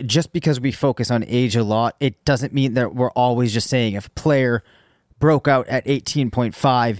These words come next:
he has to be better than a player that broke out at nineteen point two, for example. Um, but when you're looking at all of these players who all look like they're gonna project athletically,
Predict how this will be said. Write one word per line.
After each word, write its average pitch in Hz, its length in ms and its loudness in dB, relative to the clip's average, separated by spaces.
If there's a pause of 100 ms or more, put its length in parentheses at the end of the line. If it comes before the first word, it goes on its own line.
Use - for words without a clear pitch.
he 156 200 0
has 139 380 -2
to 131 120 -2
be 117 140 0
better 113 260 0
than 110 140 0
a 107 40 -2
player 110 300 0
that 98 180 -4
broke 117 240 0
out 113 160 0
at 104 140 -2 (100)
nineteen 123 540 -2
point 110 300 -4
two, 165 200 2
for 117 240 0
example. 113 560 0 (460)
Um, 131 340 2
but 135 200 0
when 156 100 2
you're 135 160 0
looking 170 340 2
at 151 140 0
all 135 260 0
of 117 120 -2
these 113 160 -2
players 139 600 0 (300)
who 175 160 2
all 160 320 6
look 131 240 -2
like 139 200 0
they're 131 120 2
gonna 131 180 0
project 117 460 0
athletically, 117 800 0